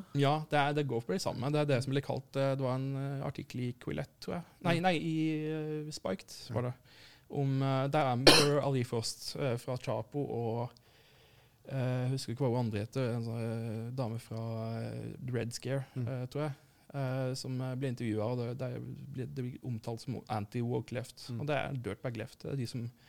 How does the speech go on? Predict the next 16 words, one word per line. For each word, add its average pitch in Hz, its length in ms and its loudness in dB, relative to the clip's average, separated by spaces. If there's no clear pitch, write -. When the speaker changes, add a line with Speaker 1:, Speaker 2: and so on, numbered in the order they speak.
Speaker 1:
Eh, 214 400 0
som 202 200 -6
fnyser 110 420 0
av 131 80 2
de 127 80 2
her, 113 240 0
eh, 113 600 -2
skinnelige, 113 480 -4
eh, - 1400 -8
social 127 320 -6
justice 113 340 -4
warrior, 113 360 -2
eh, 104 40 -6
krakilske 110 1000 -4
folka. 120 220 -6
Speaker 2:
Mm. 120 120 -6